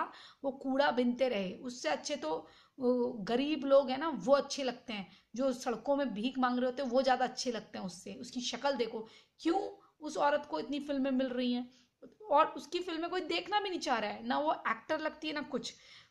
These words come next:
और वो तापसी पन्नू, फेक कॉपी, cheap copy of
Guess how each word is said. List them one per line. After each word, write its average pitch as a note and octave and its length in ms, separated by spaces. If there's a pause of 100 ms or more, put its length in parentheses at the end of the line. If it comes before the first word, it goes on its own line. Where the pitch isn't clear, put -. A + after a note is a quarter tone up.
(120)
और - 100
वो D#4 140
तापसी B3+ 420
पन्नू, B3 360 (400)
फेक C#4 460
कॉपी, A#3+ 340 (520)
cheap D4+ 400 (100)
copy C4 320
of C4+ 220